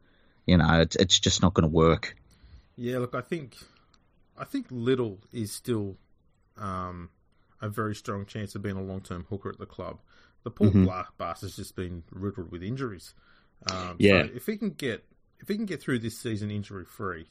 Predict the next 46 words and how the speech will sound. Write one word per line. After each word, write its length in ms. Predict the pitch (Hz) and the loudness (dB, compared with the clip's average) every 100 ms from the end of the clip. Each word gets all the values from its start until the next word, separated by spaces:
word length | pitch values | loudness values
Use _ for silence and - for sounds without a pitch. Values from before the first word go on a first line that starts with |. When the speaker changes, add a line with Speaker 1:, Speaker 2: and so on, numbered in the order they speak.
| - | -10
Speaker 2:
that's 200 | 123 - | -8 -6
gonna 180 | 107 | 0
be 100 | 92 | 0
Speaker 1:
Mm-hmm. 80 | - | 2
Speaker 2:
huge 280 | 85 98 87 | -2 -2 -8
for 100 | - | -12
him. 340 | - 92 82 82 _ _ _ _ - | -10 -10 -10 -16 _ _ _ _ 4
Speaker 1:
Yeah. 200 | 92 95 | 4 4
Speaker 2:
And, 260 | 90 82 - | -4 -16 -14
um, 460 | 90 87 85 80 82 _ _ _ _ _ - | -10 -10 -10 -14 -18 _ _ _ _ _ -12
yeah, 240 | 104 85 - | -10 -10 -10
if 140 | 117 | -8
they've 160 | 151 139 | -8 -6
got 180 | 113 - | -8 -4
Farah 240 | 104 101 | -2 -2
there 140 | 98 | -4
next 280 | 95 95 - | -6 -10 -10
year, 120 | 104 | -6
you 140 | 98 95 | -6 -6
could 120 | 98 | -6
have 160 | 98 98 | -6 -2
Little 240 | 123 131 | -2 -2
on 80 | 113 | -2
the 60 | 98 | -4
bench 480 | 87 95 87 - - | -6 -10 -10 -16 -20
playing 420 | - 101 95 87 90 _ _ _ _ | -8 -6 -6 -10 -14 _ _ _ _
thirty-five 560 | 113 104 - 98 92 | -4 -4 -6 -6 -6
minutes 240 | 101 98 90 | -6 -8 -10
at 80 | |
the 60 | 92 | -14
start 340 | - 95 95 95 | -12 -8 -8 -8
of 80 | |
the 80 | - | -10
year, 220 | 95 92 | -8 -6
and 80 | 95 | -8
at 60 | 98 | -8
the 80 | 101 | -6
end 100 | 98 | -8
of 60 | 90 | -6
the 60 | |
year, 80 | 87 | -10
you 60 | 85 | -10
could 140 | 95 | -12
be 80 | 87 | -12
playing 240 | - 87 | -10 -10
fifty, 460 | 87 - 90 92 82 | -10 -14 -12 -14 -16